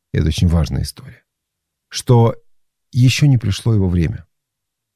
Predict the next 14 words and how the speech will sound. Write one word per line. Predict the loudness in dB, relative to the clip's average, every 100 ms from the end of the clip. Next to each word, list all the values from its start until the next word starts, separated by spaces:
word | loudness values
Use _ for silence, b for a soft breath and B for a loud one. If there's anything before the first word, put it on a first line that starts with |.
| _ _ _ _ _ -12
Все | -6 0 2
совершится, | 2 2 0 0 0 0 0 -2 -8 -10 _ _ _ _ _ -12
все, | -4 0 0
что | 0 0
должно | 2 2 2
было | 0 0
совершиться | -2 -2 -2 -4
со | -6
Христом, | -6 -6 -6 -8 -8 _ -10
совершится | -4 -2 -2 -4
в | -6
свое | -2 0 2
время. | 2 0 0 -8 _ _ _ _ _ _ 0
Но | 0 0